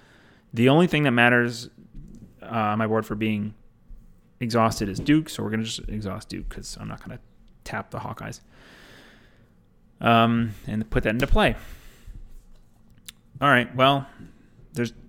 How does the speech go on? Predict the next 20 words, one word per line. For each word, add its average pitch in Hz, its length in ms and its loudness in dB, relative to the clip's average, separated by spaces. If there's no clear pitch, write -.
this 151 100 -2
is, 151 160 -2
like, 143 160 4
an 131 100 4
okay 131 260 4
time 120 240 2
for 117 100 -4
this 117 160 0
to 113 60 -8
pop 107 240 -4
up. 107 180 -4
We 107 100 -2
could 104 180 -6
just 107 280 -6
double 117 240 2
action, 113 840 2
deal 113 200 2
with 107 120 0
the 104 80 -6
Racked, 110 560 -2